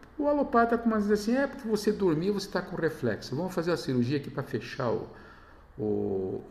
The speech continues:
o esfíncter, é, do teu estômago, né? Pra não ter refluxo de noite, tá?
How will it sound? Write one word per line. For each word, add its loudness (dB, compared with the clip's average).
o -8
esfíncter, -6
é, -8
do -6
teu -4
estômago, 2
né? 0
Pra 4
não 2
ter 0
refluxo -4
de 0
noite, 2
tá? -10